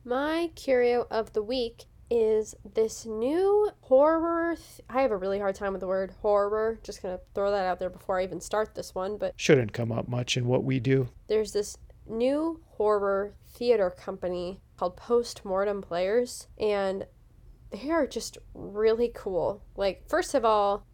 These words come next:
Speaker 1: horror theater company right off the bat's gonna have my attention. I like anything horror.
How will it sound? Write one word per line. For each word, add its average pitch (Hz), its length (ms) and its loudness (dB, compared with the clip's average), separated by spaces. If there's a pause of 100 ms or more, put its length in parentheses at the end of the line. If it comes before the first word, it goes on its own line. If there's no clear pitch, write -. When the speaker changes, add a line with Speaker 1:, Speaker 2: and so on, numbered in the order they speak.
(220)
Speaker 1:
horror 233 360 4
theater 214 360 2
company 196 400 -2
right 202 220 2
off 196 140 -2
the - 80 -6
bat's 185 280 -2
gonna 202 160 -2
have 185 240 -2
my 185 100 -2
attention. 190 540 -4
I 214 120 -2
like 185 220 0
anything 233 420 0
horror. 180 480 -2